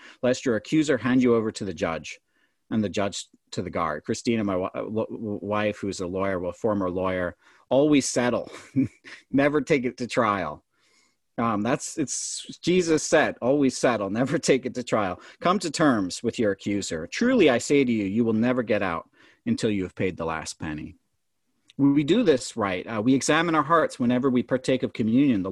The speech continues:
Lord's Supper. What do we do? We're taught, we're co-, commanded to examine our hearts. And so you always, you should always have that sense, you know, uh, as you, before you partake of the bread and the cup, like, "Who am I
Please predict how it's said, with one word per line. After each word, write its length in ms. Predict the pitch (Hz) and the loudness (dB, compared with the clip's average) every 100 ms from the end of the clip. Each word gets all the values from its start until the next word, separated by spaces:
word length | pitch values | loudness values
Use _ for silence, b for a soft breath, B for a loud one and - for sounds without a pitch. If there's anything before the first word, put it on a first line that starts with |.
| 110 | -2
Lord's 180 | 107 | -2
Supper. 480 | - 147 - 90 82 _ _ _ _ _ _ _ _ | -2 -2 0 -2 -4 _ _ _ _ _ _ _ _
What 180 | 131 147 | 2 2
do 80 | 135 | 4
we 100 | 123 | 4
do? 220 | 139 180 | 4 4
We're 100 | 104 | 2
taught, 300 | - 131 110 | 0 0 2
we're 100 | - | -2
co-, 220 | - - | -2 -4
commanded 480 | - 131 143 143 113 | 0 2 4 2 0
to 140 | 123 | -4
examine 420 | 110 117 120 127 | -4 0 2 2
our 100 | 110 | 0
hearts. 400 | 107 147 131 - | 2 4 2 0
And 100 | 120 | -8
so 120 | - 131 | -4 0
you 160 | 135 | 2
always, 360 | 139 165 175 127 | 4 2 4 2
you 80 | 131 | 2
should 300 | - 202 165 | 4 4 6
always 320 | 160 165 - | 6 4 2
have 160 | 131 | -2
that 160 | 113 - | -2 -4
sense, 420 | - 185 147 - | 0 0 0 -2
you 120 | 127 | 0
know, 240 | 113 104 98 B B B B | 0 0 -4 B B B B
uh, 220 | 131 113 | -2 0
as 200 | 113 120 | 0 0
you, 120 | 135 117 | 0 0
before 380 | 135 - 151 | -2 0 2
you 120 | 151 120 | 2 0
partake 460 | 156 135 151 147 | -2 2 2 2
of 100 | 131 | -2
the 80 | 117 | -2
bread 240 | 110 123 | 0 2
and 120 | 120 113 | 2 0
the 40 | |
cup, 280 | - 180 123 | 0 0 2
like, 140 | 117 | -2
"Who 200 | - 190 | 0 2
am 140 | 185 | 4
I 100 | 165 | 4